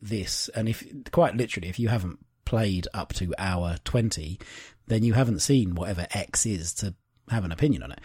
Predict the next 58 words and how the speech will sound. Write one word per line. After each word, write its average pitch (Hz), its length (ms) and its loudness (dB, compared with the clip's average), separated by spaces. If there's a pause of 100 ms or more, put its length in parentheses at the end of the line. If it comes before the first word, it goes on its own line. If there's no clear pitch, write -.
(220)
And 160 120 6
I 180 80 6
can 131 120 2
say 156 200 4
to 110 120 -2
you, 101 60 -2
"Well, 107 100 2
this 107 140 4
is 92 100 0
what 92 140 0
happens," 92 360 0
and 107 160 6
you 113 180 6
can 92 240 0
form, 104 580 4
as 104 160 2
an 98 80 2
intelligent 92 460 0
human 90 220 0
being, 104 220 6
you 123 120 6
can 98 140 -2
form 113 260 4
an 90 60 0
opinion 87 300 -2
on 87 140 0
that. 98 240 -2 (640)
But 143 120 6
that's 147 180 6
being 131 220 6
filtered 120 420 4
through 120 240 4
my 113 540 6 (120)
telling 127 300 4
of 85 100 -10
it. - 180 -14
You, 110 340 4
you 101 380 4 (160)
obviously 85 280 -4
have 85 160 -2
not 85 140 0
experienced 85 480 -4
it - 180 -4 (160)
and 87 340 -2
formed 87 360 -2
your 87 100 0
own 87 320 -2 (220)
opinions 92 420 0
on 80 100 -2
it. - 120 -4
So, 117 280 4 (240)
yeah, 165 200 6
I, 170 220 2
I - 20 6
mean, 143 200 6
for 165 160 4
the 131 80 4
record, 131 380 2